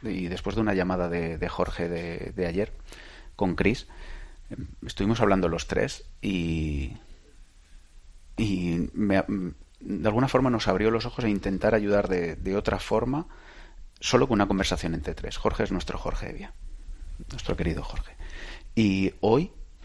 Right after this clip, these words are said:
cuando Miki me ha llamado a primera hora y me ha dicho, "Toño, me voy con Alex y Manela a Picaña porque en Torrent prácticamente, eh,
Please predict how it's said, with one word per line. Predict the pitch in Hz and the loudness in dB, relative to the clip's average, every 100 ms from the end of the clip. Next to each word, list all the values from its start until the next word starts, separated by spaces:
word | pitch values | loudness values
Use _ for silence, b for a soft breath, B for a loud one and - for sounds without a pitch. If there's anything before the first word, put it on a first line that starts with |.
| B B B B | B B B B
cuando | 98 90 | 2 4
Miki | 90 107 147 | 4 4 4
me | |
ha | 127 | 6
llamado | 101 95 90 | 6 6 4
a | |
primera | 76 80 90 85 | 4 2 4 4
hora | 87 | 4
y | 85 | 0
me | 80 | -2
ha | |
dicho, | 80 - 85 78 82 82 | -4 -4 -4 -2 -4 -2
"Toño, | - 113 98 | 0 2 2
me | |
voy | 92 101 | 2 0
con | 110 | 2
Alex | 104 101 - | 2 2 0
y | |
Manela | 95 92 90 87 | -2 0 0 0
a | 92 - 107 | -2 -4 -4
Picaña | - 95 110 | -2 0 0
porque | 107 95 | 0 0
en | 90 | 0
Torrent | 82 85 101 | 2 4 2
prácticamente, | 101 101 101 95 95 101 120 - - - - | 2 -2 0 0 0 0 0 -2 -10 -16 -6
eh, | 95 82 87 139 | -4 -4 -6 -10